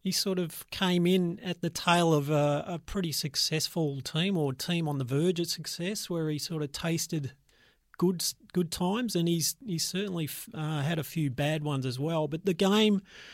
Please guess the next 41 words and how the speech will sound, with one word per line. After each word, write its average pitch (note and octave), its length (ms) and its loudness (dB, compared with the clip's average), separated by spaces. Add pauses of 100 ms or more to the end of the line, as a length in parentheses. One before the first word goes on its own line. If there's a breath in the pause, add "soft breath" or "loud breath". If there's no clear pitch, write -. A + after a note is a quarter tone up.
(300 loud breath)
I F#3 100 2
feel A3 240 2
the F3+ 80 4
game F#3 360 6
has E3 120 4
changed E3 400 2
a D#3 60 0
lot D#3 200 2
since D#3+ 300 0
two D#3+ 220 2
thousand D3+ 420 0
and C#3 160 -2
ten, F3 480 -2
where D3+ 180 0
it's D#3 160 -2
become D#3 400 -2
an D3 80 0
all C#3+ 200 2
ground, C#3+ 440 2
on, D3+ 220 0 (100)
an D3 120 0
all D3 380 2 (340)
field C#3+ 580 2
de-, C#3+ 160 0 (120)
defense, D#3+ 680 -2
and C#3 140 0
the C#3 60 -2
pressure D3+ 380 -4
is C3 320 0
on D3+ 220 -2
at C3+ 80 -2
every C3 360 -4
sort C#3 300 -2
of B2 60 -2
line C#3 380 0
of B2+ 100 -8
the C#3+ 80 -6
game D3+ 400 -2
these D3 300 -2
days. D#3+ 420 0
And, D3 240 0